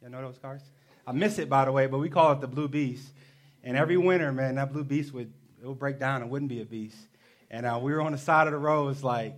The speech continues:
Paul and Silas, like, "Let's just pray this thing through. Who knows? God <laughs> may do a miracle." The heat went out, it's freezing, and, uh, he came through in the clutch. Um, that's just the type of God we serve, right?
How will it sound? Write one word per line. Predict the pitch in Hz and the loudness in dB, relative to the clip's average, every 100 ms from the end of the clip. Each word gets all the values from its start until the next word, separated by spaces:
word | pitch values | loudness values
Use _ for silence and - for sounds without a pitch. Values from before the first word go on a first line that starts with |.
| - - | -18 -6
Paul | 139 143 143 | 0 2 2
and | 139 | -2
Silas, | 135 135 117 120 | 0 0 -2 -8
like, | 113 | -12
"Let's | 123 143 | -10 -12
just | - | -6
pray | 147 | -4
this | 143 139 | -2 -4
thing | 151 139 | -4 -6
through. | 170 160 | -8 -6
Who | 170 | 0
knows? | 190 196 117 | 2 0 0
God | 135 156 143 | 2 2 2
<laughs> | |
may | 196 | 0
do | 180 180 | 2 2
a | |
miracle." | 185 214 196 135 120 - - - _ | 2 0 -2 -6 -8 -14 -20 -20 _
The | 147 | -2
heat | 170 214 | 0 2
went | 190 185 | 2 6
out, | 180 170 | 6 6
it's | 143 139 | 2 -6
freezing, | 151 190 190 170 165 160 - _ _ _ | -2 -2 0 -2 -4 -6 -14 _ _ _
and, | 131 127 | -6 -2
uh, | 123 120 110 113 _ | 0 0 -4 -8 _
he | - | -20
came | 127 127 120 | -12 -10 -10
through | 120 110 | -12 -14
in | |
the | 101 | -16
clutch. | - 117 107 - - _ _ _ _ _ | -12 -12 -12 -20 -20 _ _ _ _ _
Um, | 107 104 95 101 _ _ | -16 -16 -18 _ _ _
that's | 117 113 | -16 -16
just | 117 | -20
the | - | -14
type | 110 | -14
of | 110 | -12
God | 110 107 107 | -10 -10 -10
we | |
serve, | 107 123 107 98 | -14 -12 -12 -14
right? | 104 | -18